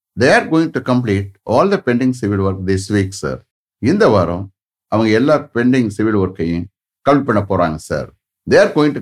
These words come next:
complete all the pending civil work this week, sir.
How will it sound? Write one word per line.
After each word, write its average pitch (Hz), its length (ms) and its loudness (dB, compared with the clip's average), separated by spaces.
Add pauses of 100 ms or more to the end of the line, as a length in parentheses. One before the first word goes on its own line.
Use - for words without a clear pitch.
complete 110 320 -2 (180)
all 151 180 2 (120)
the 80 80 0 (720)
pending 123 360 2
civil 113 320 0
work 95 160 -2 (140)
this 170 120 0 (100)
week, 92 160 0 (120)
sir. 76 120 -4